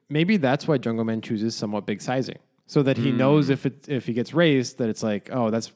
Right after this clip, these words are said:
Speaker 1: probably less likely to be trip queens turning into a bluff."
Speaker 2: Also, maybe Jungle Man chooses bigger sizing, and I don't know what it is, but I guess, is he going, like, two-thirds or something?
Speaker 1: Yeah.
Speaker 2: Um,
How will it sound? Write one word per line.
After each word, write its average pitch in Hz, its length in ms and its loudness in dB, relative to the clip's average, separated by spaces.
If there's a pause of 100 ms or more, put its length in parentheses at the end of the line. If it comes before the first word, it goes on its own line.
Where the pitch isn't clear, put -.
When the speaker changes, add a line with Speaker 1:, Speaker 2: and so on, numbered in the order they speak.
(140)
Speaker 1:
probably 151 380 2
less 135 280 2
likely 127 220 -2
to 113 40 -8
be 117 80 0
trip 117 220 -6
queens 110 220 -6
turning 101 260 -4
into 95 180 -8
a 90 40 -8
bluff." 90 260 -10 (340)
Speaker 2:
Also, 247 300 0
maybe 247 240 2
Jungle 269 240 0
Man 220 140 2
chooses 160 320 -4
bigger 139 240 0
sizing, 117 380 0
and 113 80 0
I 120 60 4
don't 131 120 2
know 123 80 4
what 113 140 4
it 104 80 2
is, 98 140 0
but 95 120 -2
I 92 40 0
guess, 92 180 -2
is 101 120 -4
he 107 60 0
going, 101 120 0
like, 90 120 -2
two-thirds 90 420 -2
or 101 40 -10
something? 113 360 -10 (140)
Speaker 1:
Yeah. 113 200 -10 (380)
Speaker 2:
Um, 90 300 -2